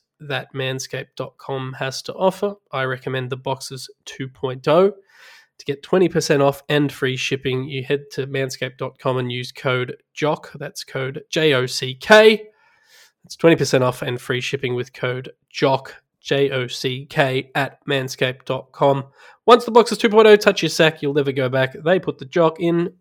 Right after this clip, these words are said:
jocks. Thank you again for joining me, Patch,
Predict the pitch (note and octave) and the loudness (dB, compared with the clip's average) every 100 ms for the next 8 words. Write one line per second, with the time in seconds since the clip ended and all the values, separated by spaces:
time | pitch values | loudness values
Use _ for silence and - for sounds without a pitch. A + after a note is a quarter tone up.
0 | _ C#3 C3 B2+ A#2+ - - - _ _ | _ -6 2 2 2 -2 -12 -12 _ _
1 | _ _ _ _ _ _ _ _ _ _ | _ _ _ _ _ _ _ _ _ _
2 | _ _ _ _ - G#3 F3+ F#3+ F3+ - | _ _ _ _ 0 2 2 -2 -2 -4
3 | D3+ D3+ D#3 D3 - C#3 D#3+ D3 C#3+ C#3 | -2 4 4 2 -6 -4 -2 0 -2 -4
4 | - C#3+ - - | -4 -4 -4 -10